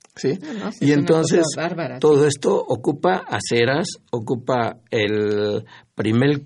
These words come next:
Speaker 1: el primer y a veces hasta el segundo carril de las vialidades.
Speaker 2: Sí.
Speaker 1: Y entonces todo lo que pudiera ser una vialidad libre,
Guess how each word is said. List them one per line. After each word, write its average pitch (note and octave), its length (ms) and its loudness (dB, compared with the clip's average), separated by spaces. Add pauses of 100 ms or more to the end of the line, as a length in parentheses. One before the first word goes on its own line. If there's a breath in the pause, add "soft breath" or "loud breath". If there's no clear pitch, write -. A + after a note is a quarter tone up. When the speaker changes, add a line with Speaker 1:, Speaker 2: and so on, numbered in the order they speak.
Speaker 1:
el B2+ 200 0
primer A#2+ 460 0
y A2+ 120 0
a G#2+ 60 2
veces B2+ 300 0
hasta G#2+ 260 -4
el G#2 100 -4
segundo C#3 540 0
carril A#2 580 -4 (460 loud breath)
de G#2+ 140 -2
las G2+ 200 0
vialidades. G#2 920 -2
Speaker 2:
Sí. B2+ 200 -8 (220 loud breath)
Speaker 1:
Y C3+ 100 2
entonces D3+ 360 2
todo E3 140 2
lo F3 120 2
que D3 100 -2
pudiera D3 360 2
ser D3 200 2
una C#3 340 2
vialidad B2 580 0 (100)
libre, B2+ 760 0